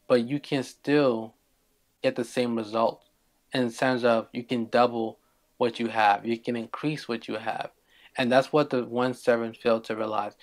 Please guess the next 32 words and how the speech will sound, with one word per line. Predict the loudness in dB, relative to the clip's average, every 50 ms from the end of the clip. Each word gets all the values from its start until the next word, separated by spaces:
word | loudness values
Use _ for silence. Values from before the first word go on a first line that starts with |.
| -20 -20 -12
He | -6 -6 -6
failed | -2 2 2 2 4
to | 4 4
realize | 6 6 6 6 6 6 4 4 2
that | 0 -2 -2
he | -4 -6 -6 -6
could | -2 -2 -2 0 4
go | 4 4 4
from | 4 -2 -8 -8 -8 -6
one | -4 -2 -2 -4 -4
to | -8 -12
two, | -12 -10 -8 -6 -6 -6 -8 -12 _ _ _ _ _ _ _ _ _ _ _ _ _ _
and | -4 -4 -4 -6
two | -8 -6 -4 -2 -2
to | -2 -2
four, | -4 -6 -2 0 0 0 0 -4 -10 -16 _ _ _ _ _ _ _ _ _ _ _ -6
and | -6 -6 -6 -2
five | 2 6 6 6 6 4
to | 0 -8 _
ten. | -4 -4 -4 -4 -6 -10 _ _ _ _ _ _ _ _ _ _ _ _ _ _ _ _ -6
You | -6
know, | -6
his | -4 -4 -4 -4 -4 -4
mindset | -2 0 2 2 2 2 2 2 2
was | 2 2 2
very | 0 -2 0 0
limited. | -2 -2 -2 -4 -4 -6 -8 -10 -12 -16 _ _ _ _ _ _ _ _ -4
And | -2 0
as | 0 0 -2
important, | -4 -6 -8 -4 0 2 4 4 4 2 0 -4 -8 -16 _ _ _ _ _ _ _ _
even | -4 -2 -2 -2 -2 2
though | 4 6 6 6 4 2 0 -2 -4 -6 -12 -20